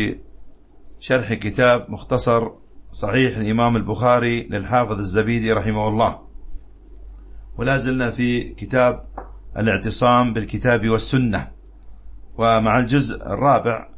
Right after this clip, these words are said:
من شرح كتاب الاعتصام بالكتاب والسنة. نعم.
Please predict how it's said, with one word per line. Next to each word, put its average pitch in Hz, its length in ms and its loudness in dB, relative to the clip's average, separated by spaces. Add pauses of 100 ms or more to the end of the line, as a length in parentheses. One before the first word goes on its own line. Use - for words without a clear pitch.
(580)
من 113 160 2
شرح 110 580 2 (520)
كتاب 117 360 2
الاعتصام 107 680 2
بالكتاب 110 800 0
والسنة. 110 580 -2 (720)
نعم. 95 220 -4